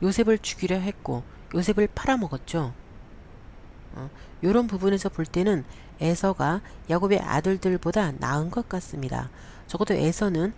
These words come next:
아버지 사라 생전에는 야곱을 죽이려 하지 않았으니까요. 에서는 부친 이삭이 죽은 후에, 죽은 후에 야곱을 죽이겠다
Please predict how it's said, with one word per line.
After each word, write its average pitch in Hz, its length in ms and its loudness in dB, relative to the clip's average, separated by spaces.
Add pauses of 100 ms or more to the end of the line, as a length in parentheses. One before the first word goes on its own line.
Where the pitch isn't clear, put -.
(200)
아버지 170 340 0
사라 240 280 0
생전에는 202 720 0 (360)
야곱을 190 300 2
죽이려 - 420 -2
하지 180 200 -2
않았으니까요. 135 960 -2 (460)
에서는 220 360 4
부친 - 280 -4
이삭이 175 380 0
죽은 - 280 -6
후에, 185 400 2 (840)
죽은 - 300 -2
후에 269 420 4
야곱을 170 320 4
죽이겠다 151 760 0